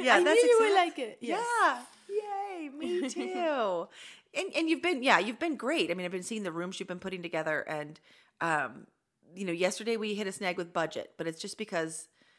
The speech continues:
Speaker 2: they liked everything that we designed. That, I mean, Ava did the whole design, but they loved it. And,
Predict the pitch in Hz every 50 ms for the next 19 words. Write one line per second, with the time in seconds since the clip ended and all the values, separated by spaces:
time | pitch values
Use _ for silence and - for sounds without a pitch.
0 | _ _ _ _ - 208 202 190 190 214 214 214 - 190 180 185 185 180 - 160
1 | 135 135 185 190 196 _ _ _ - 170 160 - 170 160 160 156 156 175 165 135
2 | 78 78 135 170 196 196 - - 165 147 - - - - 170 160 - 202 220 190
3 | 180 165 160 - 156 156 156 139 151 147 160 147 139 131 143 - - 160 156 170
4 | 170 165 170 196 247 208 - 139 139 165 - - _ _ - - - - _ _
5 | _ _ 185 185 180 175 165 160 160 165 -